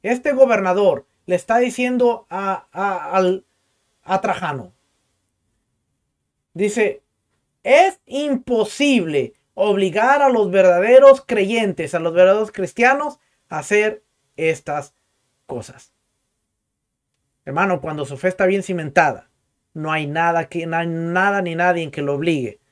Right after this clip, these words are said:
a hacer algo que usted no quiere. No hay nada. Empero, dice, "Empero los cristianos que persistían en su fe le planteaban a Plinio un problema mucho más difícil".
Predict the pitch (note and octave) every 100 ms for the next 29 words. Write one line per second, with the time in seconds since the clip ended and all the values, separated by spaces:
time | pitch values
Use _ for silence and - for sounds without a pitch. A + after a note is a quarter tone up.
0 | _ _ B2 - C#3+ C#3 C#3 C#3 A#2 -
1 | A#2+ A2+ - - - _ _ _ _ _
2 | C#3+ G3+ A3+ F#3 _ _ _ _ _ _
3 | _ _ _ _ _ _ _ _ - F#3
4 | - D#4+ F4+ D#4+ C4 C4 B3 B3 E4 F4+
5 | D#4+ - B3+ C#4+ C#4+ C#4+ C4+ C4 A#3+ A#3
6 | G#3 G#3+ - C#4+ C#4+ C#4+ B3+ - A#3+ D#3
7 | A2+ _ _ - G#3+ G#3+ G3+ G3+ B3+ C#4
8 | C#4+ C4+ C#4 D4 D4+ D4+ B3+ C4 B3+ C4
9 | C4+ C4+ C4+ C4+ D4+ E4+ D#4+ D4+ D#4 E4+
10 | D4 G3+ B2+